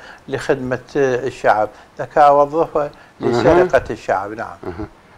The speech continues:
Speaker 2: أنا، يعني أردت المقارنة بين التكوين الثقافي والتفكير الإجرامي. التكوين الثقافي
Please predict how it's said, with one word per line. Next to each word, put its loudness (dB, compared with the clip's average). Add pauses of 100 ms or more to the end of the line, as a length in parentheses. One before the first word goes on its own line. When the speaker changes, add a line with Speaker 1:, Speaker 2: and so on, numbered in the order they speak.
Speaker 2:
أنا، 4 (380)
يعني 2
أردت -4
المقارنة 0
بين 0
التكوين -8
الثقافي 0 (420)
والتفكير 0
الإجرامي. -8 (840)
التكوين -4
الثقافي -2